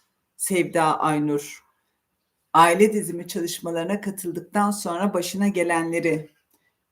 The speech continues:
lütfen çalışmalara katılın. Evet, Ankara'ya geleceğim.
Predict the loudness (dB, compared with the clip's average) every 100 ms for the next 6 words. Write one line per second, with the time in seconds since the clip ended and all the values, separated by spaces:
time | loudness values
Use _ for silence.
0 | -6 -6 -2 0 0 -2 -4 -4 -8 -4
1 | -2 0 -2 -4 -14 -10 -8 -6 -8 -16
2 | _ _ _ _ _ _ _ -18 -16 -18
3 | -20 _ _ _ _ _ _ _ _ _
4 | _ 0 4 6 4 0 -4 6 8 8
5 | 6 6 8 8 8 4 2 4 4 4